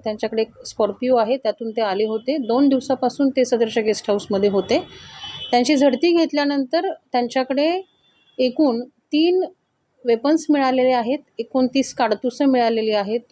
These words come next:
दोन चॉपर, त्याचप्रमाणे दरोड्याची तयारी, अ, त्यांची होती, त्याच्या अनुषंगाने जे साहित्य आहे ते त्यांच्याकडे मिळालेलं आहे.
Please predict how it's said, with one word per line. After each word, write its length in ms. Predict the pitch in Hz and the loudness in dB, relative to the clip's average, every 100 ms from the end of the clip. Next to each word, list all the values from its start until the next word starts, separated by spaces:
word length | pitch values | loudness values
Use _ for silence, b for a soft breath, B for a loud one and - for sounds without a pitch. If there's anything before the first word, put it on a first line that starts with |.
| - | -12
दोन 400 | 220 220 233 240 | -4 2 2 2
चॉपर, 520 | 240 247 208 - 262 | 0 -2 0 0 -2
त्याचप्रमाणे 640 | 233 233 226 - 226 233 240 | 0 -2 -4 -4 -4 -2 -2
दरोड्याची 800 | 226 214 233 247 240 285 320 b b b b _ - | 2 2 4 2 0 -2 -2 b b b b _ -2
तयारी, 600 | 233 240 269 339 359 494 | 2 4 4 2 0 0
अ, 40 | 240 | -2
त्यांची 300 | 247 226 233 | 0 -2 -2
होती, 400 | 226 233 226 311 | 0 0 0 -2
त्याच्या 340 | 311 240 220 240 | 0 -2 -2 0
अनुषंगाने 480 | 233 240 247 262 277 | 0 -2 -2 -2 0
जे 100 | 277 | -2
साहित्य 440 | 254 226 - 285 | 0 -2 0 -2
आहे 280 | 220 214 330 | 0 -2 -4
ते 240 | - 240 | -4 -4
त्यांच्याकडे 500 | 233 226 226 226 311 | -2 -4 -6 -4 -2
मिळालेलं 540 | 302 226 214 208 202 190 | 0 0 0 -2 -6 -8
आहे. 180 | 175 | -10